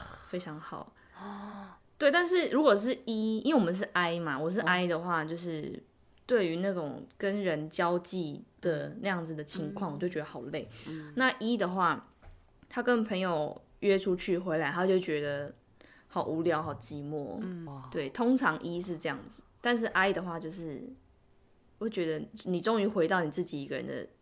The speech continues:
Speaker 2: 状态，你就觉得，啊，人生好圆满，好幸福。<laughs> 好，然后再来第二题是，参加同学会，参加好久没去的同学会的时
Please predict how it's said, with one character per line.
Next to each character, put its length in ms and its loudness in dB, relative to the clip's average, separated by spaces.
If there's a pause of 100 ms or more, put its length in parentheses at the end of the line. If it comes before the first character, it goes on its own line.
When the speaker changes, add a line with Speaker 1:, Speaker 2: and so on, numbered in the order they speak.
Speaker 2:
状 260 -2
态， 220 -2
你 60 -6
就 80 -2
觉 140 -10
得， 60 -12
啊， 40 -12 (220)
人 140 -6
生 220 -10
好 180 -10
圆 160 -8
满， 280 -10
好 120 -8
幸 240 -10
福。 260 -14 (200)
<laughs> 300 -20
好， 160 0
然 100 4
后 60 6
再 120 6
来 140 8
第 160 2
二 100 4
题 220 -6
是， 380 -2 (880)
参 340 4
加 320 0
同 280 -4
学 260 -4
会， 440 -6
参 220 4
加 160 4
好 180 2
久 200 2
没 160 0
去 180 0
的 100 2
同 220 -6
学 180 -6
会 200 2
的 120 -8
时 240 -10